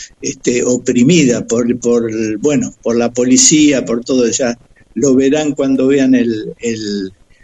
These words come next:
el radioteatro. Entonces había que pintar distintas situaciones. Por ejemplo, la de Inda, esta mujer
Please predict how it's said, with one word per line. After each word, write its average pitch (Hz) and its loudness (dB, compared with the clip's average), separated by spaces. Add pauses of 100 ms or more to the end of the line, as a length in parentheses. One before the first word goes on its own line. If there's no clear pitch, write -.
(120)
el 120 0
radioteatro. 123 0
Entonces 156 0
había 175 2
que 165 0
pintar 160 -2
distintas 170 -2
situaciones. 131 -2
Por 143 -4
ejemplo, 127 0
la 123 0
de 156 2
Inda, 147 -2
esta 131 -4
mujer 151 -2